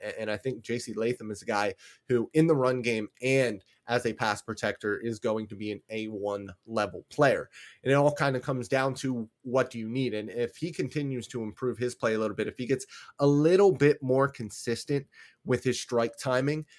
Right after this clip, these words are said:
I, I think that he could end up pushing Olu a little bit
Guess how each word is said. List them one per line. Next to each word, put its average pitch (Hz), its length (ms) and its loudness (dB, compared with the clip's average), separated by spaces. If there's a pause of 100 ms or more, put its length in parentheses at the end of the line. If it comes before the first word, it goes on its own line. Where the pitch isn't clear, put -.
(200)
I, 127 180 -4
I 127 60 4
think 143 240 0
that 120 160 2
he 170 180 -4
could - 240 0
end 131 240 0
up 120 240 0
pushing 160 440 0 (120)
Olu 151 320 4
a 165 40 2
little 160 220 4
bit 170 180 -2